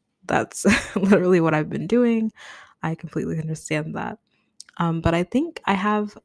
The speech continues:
some, some tips that might help, some things that I'm thinking through. Um, I actually wrote about this in one of my blog posts on creatively by estelle dot com slash blog. If you wanna go to that website, you'll see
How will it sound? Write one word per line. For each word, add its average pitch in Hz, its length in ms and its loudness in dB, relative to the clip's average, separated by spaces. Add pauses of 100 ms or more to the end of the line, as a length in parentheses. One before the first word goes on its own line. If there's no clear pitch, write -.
some, 196 480 -4 (280)
some 233 180 -2
tips 226 300 0
that 196 120 -4
might 196 200 2
help, - 520 2 (300)
some 190 220 0
things 185 300 -4
that 165 100 -4
I'm 180 200 2
thinking 185 500 0
through. 165 460 4 (480)
Um, 165 160 0
I 165 60 -2
actually - 320 -4
wrote 175 220 2
about 165 300 -2
this 160 180 -6
in 160 200 -4
one 160 100 -2
of 165 60 -4
my 156 100 -2
blog 156 300 0
posts 170 380 -2
on 160 240 -2
creatively 165 460 -2
by 160 180 -4
estelle 160 380 -4
dot 156 240 -2
com 175 640 0 (300)
slash - 520 -4 (120)
blog. 156 640 2 (560)
If 175 100 -6
you 180 60 -4
wanna 170 180 0
go 160 160 2
to 160 100 -2
that 156 220 -2
website, 196 560 -2
you'll 165 180 0
see 165 440 0